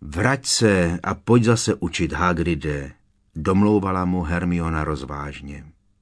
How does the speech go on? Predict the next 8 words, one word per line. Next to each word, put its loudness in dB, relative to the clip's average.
„Vrať -4
se, -4
prosím. -10
Opravdu 2
nám -4
chybíš.“ -12
Hagrid -6
naprázdno -4